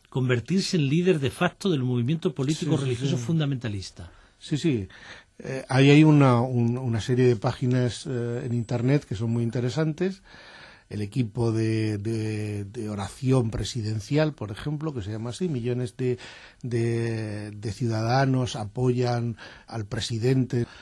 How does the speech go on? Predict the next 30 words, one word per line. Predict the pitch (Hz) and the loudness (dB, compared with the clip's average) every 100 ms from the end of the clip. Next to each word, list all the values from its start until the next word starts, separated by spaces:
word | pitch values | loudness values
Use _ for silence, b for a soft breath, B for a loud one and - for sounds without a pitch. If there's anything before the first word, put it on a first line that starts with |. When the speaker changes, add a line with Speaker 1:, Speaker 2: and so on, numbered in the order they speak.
| B - | B -8
Speaker 2:
en | |
sus | 104 120 | -6 -4
empresas | 110 107 - 127 - 104 | -6 -4 0 0 0 -6
políticas, | - 117 131 120 123 110 123 113 | -6 0 0 2 0 0 -2 -2
militares | 113 104 104 131 131 123 123 110 - | -4 -6 -6 -2 0 2 0 -2 -6
y | 110 110 107 | -6 -6 -6
económicas, | 110 104 117 135 135 123 139 131 | -8 -6 0 2 2 0 -4 -4
y | |
entonces, | 120 123 135 | -4 -2 -4
pues, | - 127 - | -4 -6 -4
eh, | 123 110 | -4 -4
uno | 113 123 | -4 -4
se | 131 120 104 | -4 -6 -8
da | 101 | -8
de | 107 120 | -6 -2
alta, | 147 160 160 175 196 B B B | 0 0 0 0 0 B B B
y | 135 | -6
entonces | 113 117 113 | -4 -2 -2
todos | 135 123 123 | 0 2 2
los | 127 123 | 2 2
días, | 151 165 190 - | 2 2 0 -4
a | 123 | -8
través | 107 120 117 | -6 -4 0
de, | 123 120 113 | 0 0 -2
de | 117 | -4
la | 113 107 | -6 -6
página | 123 135 123 | -6 -4 -4
de | 123 123 | -2 -4
Internet, | 123 131 147 180 185 | -4 -4 0 0 -2
eh, | 139 117 113 113 | -4 -6 -8 -10